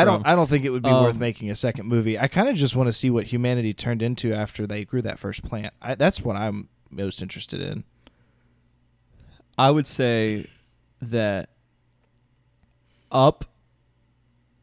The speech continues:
Speaker 2: is not the better movie of the two in almost every way. But I love Up more.
Speaker 1: It makes me feel better about
Speaker 2: And
Speaker 1: myself.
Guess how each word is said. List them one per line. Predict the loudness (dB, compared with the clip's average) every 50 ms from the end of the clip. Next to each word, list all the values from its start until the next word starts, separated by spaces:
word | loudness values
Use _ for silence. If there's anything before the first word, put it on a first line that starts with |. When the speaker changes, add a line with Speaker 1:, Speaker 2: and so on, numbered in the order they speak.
| _ _ _ _ _ _ _ _ _
Speaker 2:
is | -2 0 0 0 -2 -4 -6 -4
not | -2 0 0 0 0 -2 -4 -6 -8 _
the | -8 -4
better | 0 0 2 2 0 0
movie | -2 -2 -2 -2 -4 -6
of | -6 -6
the | -8
two | -8 -10 -10 -10 -10 -10 -12 -18 -16 -10
in | -4 -2 0
almost | 2 2 4 2 2 0
every | -2 -6 -6 -6 -8 -8
way. | -8 -8 -8 -8 -10 -14 -20 _ _ _ _ _ _ _ _ _ _ _ _ _ _ _ _ -6
But | -4 -4
I | -2 -2 -4
love | -4 -6 -8 -10 -8 -6 -4 -6 -6 -8 -12 -14 -12
Up | -12 -12 -10 -12 -14 -14
more. | -14 -12 -12 -10 -4 -2
Speaker 1:
It | 0 0
makes | 0 0 0 -2
me | -4 -4
feel | -2 0 0 0
better | 2 2 2 2
about | 2 2 2
Speaker 2:
And | 2 0
Speaker 1:
myself. | -2 -2 -2 -2 -2 -2 -4 -6 -12 -20